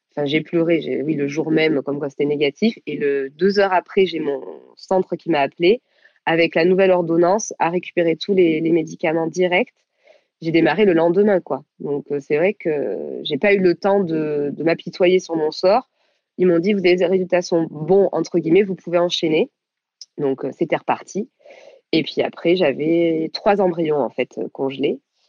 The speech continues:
C'est, je le dis parce que moi, j'ai pu après choisir le nombre d'embryons que j'ai voulu mettre. Enfin, j'ai pu choisir. J'ai voulu en mettre deux et ils ont accepté. Sinon, ils acceptent pas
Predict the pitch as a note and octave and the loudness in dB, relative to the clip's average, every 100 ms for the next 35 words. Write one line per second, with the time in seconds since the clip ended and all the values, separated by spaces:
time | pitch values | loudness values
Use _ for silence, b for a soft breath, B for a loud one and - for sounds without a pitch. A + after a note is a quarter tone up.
0 | _ - C#3 D3+ F#3 F#3+ A3 - F3+ - | _ 0 0 2 2 4 2 2 0 0
1 | - E3 D#3+ D#3 D#3 D3+ C3+ E2+ - A1+ | 2 4 4 2 2 2 0 -2 -6 -8
2 | - F3+ G3 F3+ D#3+ - E3+ D3+ - F#3 | -2 2 2 2 0 2 0 0 -2 -2
3 | - F#3+ F#3 G3 F3+ F3 F3+ E3+ E3 E3+ | 0 2 2 2 2 4 4 2 0 0
4 | F3 D3+ D3 D#3+ D#3+ D3+ D3+ D3 G#3 - | 0 -2 -8 -6 -6 -6 -4 -2 -2 -4
5 | C3 C#3 C3+ C#3+ D3 C#3 C3 - - C#3 | -6 -6 -12 -10 -8 -6 -8 -12 -6 -6
6 | C#3 F3 F3 E3+ _ _ _ _ - C#3 | -2 -2 0 -2 _ _ _ _ -6 -2
7 | C3+ C3+ C#3+ F#3 - _ b b b b | 0 -2 0 0 -2 _ b b b b
8 | D#3+ F#3 F3+ F3 F#3+ - C#3+ C3 _ - | 2 4 2 2 -2 -2 -4 -4 _ -6
9 | D3 D3+ F3 D3+ D3 - C3+ D3 E3 | 0 4 4 2 -2 -2 -6 -2 0